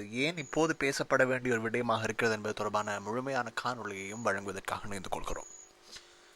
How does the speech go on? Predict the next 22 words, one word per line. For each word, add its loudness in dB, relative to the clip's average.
ஹம், 2
ஜெரம் 2
பெர்னாண்டோ 0
பற்றி -2
பார்ப்பதற்கு 2
முன்னர் 0
ஒரு -2
சில -2
முக்கியமான 2
விடயங்களை 4
முன்கூட்டி 0
பார்க்க -2
வேண்டும். -6
அண்ணலம் 0
பெருமானார் 2
ஸல்லல்லாஹு 0
அலைஹி -2
வஸல்லம் -4
அவர்கள் -4
சொன்னார்கள், -2
அவர்களுடைய 2
வருகையோடு 2